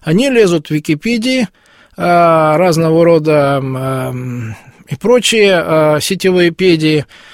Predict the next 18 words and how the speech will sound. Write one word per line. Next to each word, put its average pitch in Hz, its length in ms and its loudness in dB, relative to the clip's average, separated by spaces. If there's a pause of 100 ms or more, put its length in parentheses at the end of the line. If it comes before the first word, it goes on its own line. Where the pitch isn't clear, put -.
(300)
а, 139 720 0
видят 180 460 -2
там 170 240 0
то, 170 140 0
что - 180 -4
видят. 240 480 -2
Это, 151 120 -4
конечно, 156 800 -2
достойно 151 720 -2
печали, 233 640 -2 (420)
но, 170 560 2
ам, 143 640 0 (540)
если 160 640 0
приходит 170 640 -2
на 151 480 -2 (140)
смену 175 480 0
им 147 140 -2
публицист, 196 760 -2